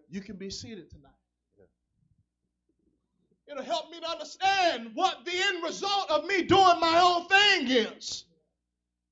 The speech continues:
Speaker 1: It'll help me to understand what is the end result of me being rebellious, what the consequences is.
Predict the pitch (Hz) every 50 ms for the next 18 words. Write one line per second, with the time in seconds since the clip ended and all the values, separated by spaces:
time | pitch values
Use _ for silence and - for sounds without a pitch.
0 | _ _ - 175 175 185 240 262 254 247 262 262 254 262 254 233 - - - 302
1 | 311 294 285 262 240 240 294 285 269 254 180 196 262 285 294 285 262 233 226 220
2 | - 285 302 285 262 247 220 220 262 294 269 196 - 294 285 269 254 233 214 -
3 | _ _ _ _ - 190 196 175 - 285 339 330 294 247 - - - - - -
4 | - - - - _ _ _ _ _ _ _ _ _ - 196 202 - 185 - -
5 | - 277 277 262 262 - 240 185 - - 302 320 277 - - 208 185 160 165 156
6 | _ _ - - - -